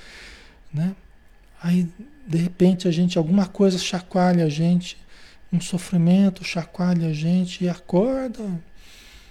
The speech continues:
né? E nos faz sentir. É um, é um, é um, é um chamado, é uma evocação do sentimento, né? Traz de novo a reconexão conosco mesmo,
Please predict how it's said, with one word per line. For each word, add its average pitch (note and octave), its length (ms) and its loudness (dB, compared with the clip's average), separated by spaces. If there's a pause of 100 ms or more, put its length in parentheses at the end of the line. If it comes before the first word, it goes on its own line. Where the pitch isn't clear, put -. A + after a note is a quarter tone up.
(440)
né? F3+ 300 0
E F3+ 80 2
nos F3 220 2
faz E3 260 0
sentir. D3+ 800 -2 (1120)
É D#3 100 4
um, F3 260 6
é E3 100 4
um, E3 220 4
é D#3+ 160 0
um, D3+ 440 0 (280)
é E3+ 60 -2
um E3+ 100 4
chamado, G#3 1040 0 (460)
é E3+ 140 -2
uma F3 200 4
evocação G3+ 800 0
do E3+ 100 -2
sentimento, C3 1080 -4 (220)
né? E3+ 280 -4
Traz D#3+ 320 0
de D3 140 -4
novo C#3 480 0 (540)
a D3 80 -10
reconexão F3 1080 0
conosco C#3+ 580 -4
mesmo, B2 500 -8